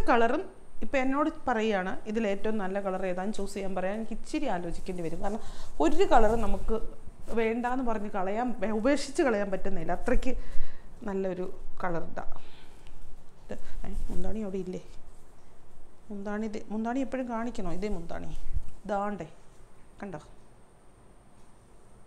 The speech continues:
ബ്ലൗസ് ഇത്. ഇന്ന് വളരെ ചെറിയ വീഡിയോ അല്ലായിരുന്നു, ഞാൻ ഒത്തിരി വാചക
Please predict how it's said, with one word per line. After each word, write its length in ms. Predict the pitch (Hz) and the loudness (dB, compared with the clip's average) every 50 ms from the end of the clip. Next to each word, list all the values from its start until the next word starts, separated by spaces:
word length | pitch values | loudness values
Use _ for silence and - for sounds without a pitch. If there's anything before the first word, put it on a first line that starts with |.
| - - - - - - - - _ _ _ _ _ _ - - - - - - - - - - - - - - - - | -20 -20 -20 -20 -20 -20 -20 -20 _ _ _ _ _ _ -20 -20 -20 -20 -20 -20 -20 -20 -20 -16 -12 -12 -10 -8 -4 -2
ബ്ലൗസ് 400 | 208 202 196 202 - - 403 453 - - - - - | 0 0 0 0 -2 -4 -6 -6 -6 -8 -8 -8 -10
ഇത്. 120 | - - - - - - - - - - - - - _ _ - - - - _ _ - - - - - - - - - - - - - - - - - - - - - - - - - - - - - - - - - | -12 -12 -14 -18 -20 -20 -20 -20 -20 -20 -20 -20 -20 _ _ -20 -20 -20 -20 _ _ -16 -14 -12 -12 -12 -12 -12 -12 -10 -12 -12 -10 -10 -8 -8 -8 -8 -10 -12 -14 -14 -14 -16 -16 -16 -16 -14 -14 -14 -14 -14 -12 -10
ഇന്ന് 120 | 233 247 233 | -8 -6 -6
വളരെ 240 | 214 208 208 220 262 262 - | -4 -4 -4 -4 -4 -4 -4
ചെറിയ 220 | 247 220 233 233 254 247 226 | -4 -4 -2 -2 -4 -4 -4
വീഡിയോ 200 | 214 202 185 196 190 | -4 -6 -4 -4 -4
അല്ലായിരുന്നു, 280 | 180 180 180 196 208 | -4 -6 -6 -6 -6
ഞാൻ 100 | 208 214 214 | -6 -6 -6
ഒത്തിരി 180 | 202 - 226 220 202 | -6 -8 -8 -6 -6
വാചക 280 | 196 196 196 196 202 | -6 -6 -6 -6 -6